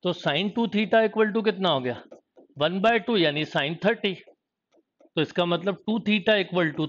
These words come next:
thirty degree, यानी theta equal to fifteen degree, यानी आपका क्वेश्चन का आंसर होगा फिफ्टीन डिग्री। फिफ्टीन degree is the right answer। क्वेश्चन बहुत सिंपल था कि राइट ट्रायंगल में अगर राइट एंगल से परपेंडिकुलर अपोजिट साइड पे डालें,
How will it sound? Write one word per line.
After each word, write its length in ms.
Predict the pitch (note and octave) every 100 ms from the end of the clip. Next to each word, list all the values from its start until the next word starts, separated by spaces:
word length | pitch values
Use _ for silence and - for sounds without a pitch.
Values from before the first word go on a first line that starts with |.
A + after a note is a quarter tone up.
| D#3
thirty 300 | G3 G3+ B3+
degree, 320 | F3+ C3+ C#3
यानी 180 | C#3 D3
theta 380 | - D#3+ F3 G#3+
equal 320 | D#3 C3+ C3
to 160 | A#2 E3+
fifteen 360 | E3 D3 - A#2
degree, 280 | G#2+ G2+ A#2
यानी 160 | C3+
आपका 300 | C#3+ E3 -
क्वेश्चन 480 | F#3 F#3 F3+ B3 B3+
का 100 | A3
आंसर 320 | E3 D#3 D#3
होगा 320 | C3 B2+ D#3 G3+ - - _ _
फिफ्टीन 420 | F#3 F3+ - G3
डिग्री। 300 | D3 A#2+ A#2 - _ _ _ _ _ _
फिफ्टीन 420 | G3 G3 C#4 C4
degree 360 | F#3+ D#3+ D#3+ D#3
is 60 |
the 100 | C#3+ C3
right 300 | C#3 G3+ D3+
answer। 280 | A#2+ - D#3 - _
क्वेश्चन 320 | F#3 - A3
बहुत 260 | E3 F3 -
सिंपल 280 | G#3+ F#3 E3
था 140 | G3
कि 140 | G#3
राइट 300 | D3 D3 A3 -
ट्रायंगल 320 | A3+ G3 G3
में 140 | G3
अगर 160 | F#3+ G3+
राइट 280 | D#3 G3 G#3
एंगल 280 | G3 F3+ D#3+
से 160 | F#3
परपेंडिकुलर 720 | G3+ E3+ C#3+ F3 F3 F3+ F#3+
अपोजिट 380 | E3+ D3 D3+ D3
साइड 220 | C#3 C3
पे 80 | C#3+
डालें, 420 | B2 E3 D#3+ D3+